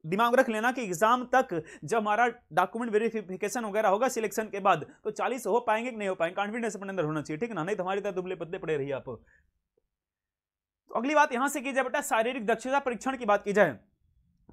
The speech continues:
तो शारीरिक दक्षता परीक्षण में क्या है? पुरुष अभ्यर्थी हेतु चार दशमलव आठ किलोमीटर, लेकिन कितने मिनट में? पच्चीस मिनट में। पुरुषों के लिए बेटा चार दशमलव आठ किलोमीटर पच्चीस मिनट में,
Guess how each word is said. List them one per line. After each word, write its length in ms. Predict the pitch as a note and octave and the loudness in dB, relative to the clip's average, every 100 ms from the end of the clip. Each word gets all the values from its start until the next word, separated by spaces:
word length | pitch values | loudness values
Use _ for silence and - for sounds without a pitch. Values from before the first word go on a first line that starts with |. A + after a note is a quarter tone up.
| - | -2
तो 80 | |
शारीरिक 540 | A3+ B3 A#3+ B3 D4 A3 | 0 4 4 2 0 2
दक्षता 360 | A#3 B3+ D4 | 2 2 0
परीक्षण 360 | C#4+ B3 - C4+ | 2 0 -2 -6
में 100 | A#3 | -4
क्या 140 | G3 | 0
है? 140 | F3 C4 - _ _ - | 0 -2 -8 _ _ -8
पुरुष 240 | C4 D4 | -6 0
अभ्यर्थी 480 | B3 G3 A#3 A#3 C#4 | 0 2 -2 -2 -2
हेतु 380 | A3 C4 G#3+ - _ - | 2 2 0 -10 _ -4
चार 300 | B3+ C4 C#4+ | 2 4 4
दशमलव 440 | B3 A#3 A#3+ C#4 - | 2 0 0 0 4
आठ 240 | A#3+ C#4+ | 4 4
किलोमीटर, 460 | B3+ B3+ B3+ A#3+ B3+ | 0 -2 -2 0 0
लेकिन 300 | A#3+ A#3+ C4+ | 0 -2 -4
कितने 320 | B3 B3 C4+ | -8 -6 -6
मिनट 200 | B3+ G#3+ | -6 -4
में? 100 | D4 | -4
पच्चीस 340 | C#4 G#3 A3+ G3+ | -2 -2 -2 -2
मिनट 180 | C#3+ A2+ | -6 -8
में। 140 | A#2 - - - - _ _ _ _ _ _ | -12 -16 -20 -20 -20 _ _ _ _ _ _
पुरुषों 320 | G#3+ B3 C#4 D#4 | -4 -2 0 -2
के 80 | D4 | 0
लिए 100 | C4+ | -2
बेटा 200 | B3+ C4+ | 0 -2
चार 340 | C4+ A#3 B3 | 0 0 0
दशमलव 320 | A#3+ A#3+ B3 G#3+ | -2 -4 -4 2
आठ 220 | A#3 B3+ A#3 | 2 2 -2
किलोमीटर 360 | A3+ G#3 B3+ | -6 -6 -6
पच्चीस 400 | A#3 G3+ A#3 A3+ | -6 -6 -6 -6
मिनट 180 | F3 F3 | -6 -6
में, 220 | F#3 C#3 | -6 -8